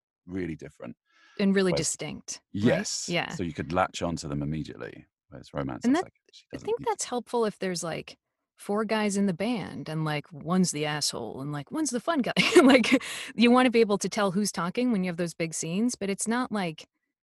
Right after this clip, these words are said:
Speaker 2: you have to do, like, troll and elf voices. <laughs> And you're like,
Speaker 1: <laughs>
Speaker 2: "Why,
Speaker 1: Unless he's
Speaker 2: that's the
Speaker 1: really
Speaker 2: old
Speaker 1: fucking ugly.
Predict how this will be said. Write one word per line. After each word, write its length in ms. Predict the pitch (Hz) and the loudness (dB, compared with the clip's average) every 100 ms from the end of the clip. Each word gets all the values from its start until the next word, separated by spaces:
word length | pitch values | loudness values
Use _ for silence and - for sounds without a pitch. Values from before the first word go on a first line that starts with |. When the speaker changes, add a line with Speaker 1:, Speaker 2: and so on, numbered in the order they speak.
| _ _ _ | _ _ _
Speaker 2:
you 60 | 185 | -4
have 80 | - | -2
to 80 | 175 | -2
do, 140 | 170 | -2
like, 240 | 165 147 - - | -2 -4 -6 -16
troll 520 | - 180 175 175 175 | -6 -2 0 0 0
and 200 | 156 151 - | -2 -6 -6
elf 320 | 156 160 - - | -8 -8 -12 -10
voices. 720 | 139 87 90 - 180 - - - | -4 -2 -2 -4 -4 -4 -4 -2
<laughs> 60 | - 440 453 440 440 - - | -2 0 2 4 4 4 6
And 120 | - | 8
you're 100 | 233 | 10
like, 180 | 214 202 | 8 6
Speaker 1:
<laughs> 340 | - - - - | 2 -6 -8 2
Speaker 2:
"Why, 240 | 208 202 196 | 6 8 8
Speaker 1:
Unless 280 | 127 143 | 4 4
he's 120 | - - | 6 6
Speaker 2:
that's 60 | |
the 0 | |
Speaker 1:
really 240 | 226 226 214 | 8 8 10
Speaker 2:
old 140 | 240 | 10
Speaker 1:
fucking 300 | 240 302 - | 10 8 8
ugly. 120 | 214 | 8